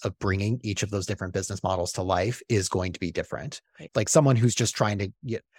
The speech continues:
Speaker 1: not even get famous on YouTube, but just get to the point where that's a, a real stream of income, they're gonna be focusing on really different things than my client who owns an eco wellness sanctuary in Panama.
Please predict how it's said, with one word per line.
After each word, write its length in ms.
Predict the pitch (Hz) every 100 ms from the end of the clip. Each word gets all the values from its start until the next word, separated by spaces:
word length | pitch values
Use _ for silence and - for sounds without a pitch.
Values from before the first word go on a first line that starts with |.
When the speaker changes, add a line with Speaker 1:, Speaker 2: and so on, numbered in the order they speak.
| -
Speaker 1:
not 140 | 151 147
even 140 | 135
get 120 | 110
famous 360 | - 135 123 -
on 120 | 95
YouTube, 420 | 95 87 98 90
but 140 | 87 101
just 240 | 110 -
get 140 | 113 -
to 80 |
the 60 | 104
point 300 | - 101 92
where 200 | 98 92
that's 240 | 95 92
a, 60 | 90 85
a 60 | 107
real 220 | 95 95
stream 320 | 85 - 101 98
of 80 |
income, 400 | 92 90 110 117 123 -
they're 120 | 156
gonna 80 | 175
be 80 | 202
focusing 420 | 160 123 127 123
on 140 | 110 92
really 220 | 92 95
different 300 | 104 98 90
things 440 | 87 92 156 - - - -
than 560 | 107 107 104 101 104 104 - - -
my 100 | 104
client 420 | - 113 107 104
who 200 | 104 120
owns 240 | 101 104 101
an 80 | 117
eco 320 | 98 - 117
wellness 320 | 107 160 107
sanctuary 800 | - 92 80 92 90 90 95 127 - - -
in 420 | 101 101 110 131 -
Panama. 440 | 208 240 135 82